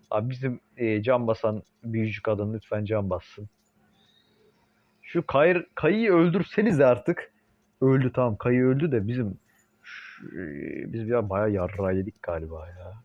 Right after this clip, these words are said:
Abi biraz işler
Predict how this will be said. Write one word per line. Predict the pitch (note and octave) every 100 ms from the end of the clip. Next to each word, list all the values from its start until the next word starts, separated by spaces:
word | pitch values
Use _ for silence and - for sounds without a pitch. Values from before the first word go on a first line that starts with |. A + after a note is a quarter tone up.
| _ _ _ _ _ _ _ _ _ _ _ _ _ _ _ -
Abi | G#2+ A2+ A#2+ G2 _ -
biraz | B2 C3 B2+ -
işler | B2+ - B2